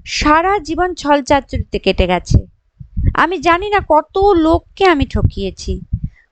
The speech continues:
কত আসল জিনিসকে মেকিতে পরিণত করেছি। এখন ভগবান আমার উপর সদয় হয়েছেন,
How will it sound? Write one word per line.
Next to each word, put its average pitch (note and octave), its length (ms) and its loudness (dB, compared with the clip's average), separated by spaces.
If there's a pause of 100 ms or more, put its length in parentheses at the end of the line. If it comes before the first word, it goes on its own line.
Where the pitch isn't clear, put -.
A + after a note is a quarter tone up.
কত D4 220 2
আসল D4 560 0
জিনিসকে D4 640 0 (300)
মেকিতে B3+ 640 0
পরিণত F#3 460 -6
করেছি। - 520 -4 (1160)
এখন B3+ 340 -4
ভগবান A#3+ 560 0
আমার D#4+ 280 2
উপর G#3+ 180 -4
সদয় F3 480 -2
হয়েছেন, E3 400 -6